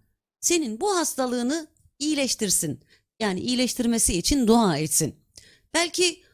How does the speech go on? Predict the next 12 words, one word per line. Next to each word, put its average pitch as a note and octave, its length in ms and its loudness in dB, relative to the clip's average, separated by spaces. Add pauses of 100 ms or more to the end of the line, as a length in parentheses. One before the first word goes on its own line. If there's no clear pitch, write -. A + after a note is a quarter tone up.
(140)
onun D#4 220 0
mübarek C#4+ 480 2
nefesi A3+ 360 -2
sebebiyle B3+ 640 -2 (300)
Allah'ın B3+ 460 0
rahmeti C4 460 0
yeryüzüne A3 680 0
iner C4+ 360 -2
de D3+ 260 -6 (200)
sen A3 300 -8
de C4 80 -4
kurtulursun B3 760 -6